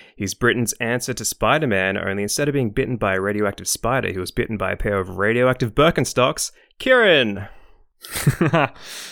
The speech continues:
Speaker 2: Okay, yes, uh,
Speaker 1: <laughs>
Speaker 2: I'm trying to just visualize being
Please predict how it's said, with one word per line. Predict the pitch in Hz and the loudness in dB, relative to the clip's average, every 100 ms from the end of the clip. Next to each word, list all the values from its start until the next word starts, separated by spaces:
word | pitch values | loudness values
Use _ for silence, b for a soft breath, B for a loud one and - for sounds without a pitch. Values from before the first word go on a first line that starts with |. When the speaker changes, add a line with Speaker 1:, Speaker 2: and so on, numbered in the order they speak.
| B B - | B B -8
Speaker 2:
Okay, | 107 117 110 | -2 2 4
yes, | 101 101 160 | 4 4 0
uh, | 101 95 - - - | 0 -2 -2 -10 -16
Speaker 1:
<laughs> | - | -8
Speaker 2:
I'm | 107 104 | -6 -6
trying | - 123 113 | 0 2 2
to | 101 | 0
just | 101 | -4
visualize | 104 98 95 92 92 | -2 -2 0 -2 -2
being | 98 95 | -2 -2